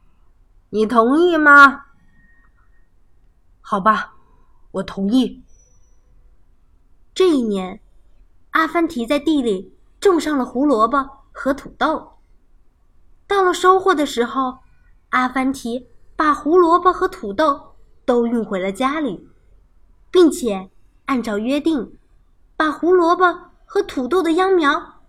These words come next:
整整装了两马车送到巴依家去了。“阿凡提，谁叫你用这些烂秧苗来交租的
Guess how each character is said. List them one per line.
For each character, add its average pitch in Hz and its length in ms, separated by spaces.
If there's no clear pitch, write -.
整 415 280
整 277 220
装 359 200
了 339 100
两 262 280
马 349 220
车 208 380
送 330 300
到 269 160
巴 294 260
依 311 160
家 196 160
去 196 240
了。 160 260
“阿 - 220
凡 415 180
提， 392 600
谁 - 400
叫 349 200
你 294 140
用 330 200
这 370 140
些 370 160
烂 370 340
秧 330 200
苗 320 420
来 392 240
交 427 260
租 453 300
的 - 100